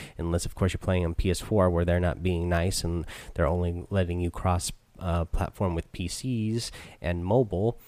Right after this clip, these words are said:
Um, but yeah, if you're any of those other guys, then, uh, makes it really easy.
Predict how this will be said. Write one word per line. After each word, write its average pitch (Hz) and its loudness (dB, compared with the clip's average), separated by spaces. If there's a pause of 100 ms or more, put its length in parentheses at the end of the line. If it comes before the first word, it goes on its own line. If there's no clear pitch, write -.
(340)
Um, 85 -4 (320)
but 92 2
yeah, 98 4
if - -4
you're 95 4
any 104 2
of 95 2
those 92 2
other 107 2
guys, 82 0
then, 85 2
uh, 82 -2 (260)
makes 92 -4
it 73 -4
really 110 6
easy. 87 -2